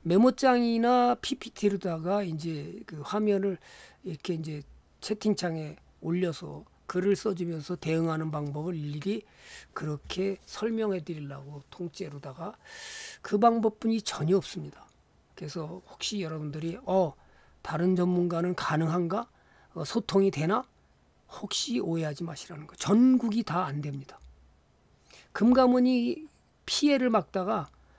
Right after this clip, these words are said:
지금 개인들이 물어볼 수 있는 공간이 아무 데도 없어졌다는 거예요. 이것은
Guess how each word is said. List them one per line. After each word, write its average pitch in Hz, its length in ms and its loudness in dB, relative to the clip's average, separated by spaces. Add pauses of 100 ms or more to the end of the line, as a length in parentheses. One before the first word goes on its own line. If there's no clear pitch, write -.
(140)
지금 254 400 0
개인들이 208 560 2
물어볼 202 440 4
수 - 160 -4
있는 208 220 4
공간이 180 600 -2
아무 311 400 6
데도 247 200 2
없어졌다는 165 600 -8
거예요. - 120 -20 (1300)
이것은 269 600 2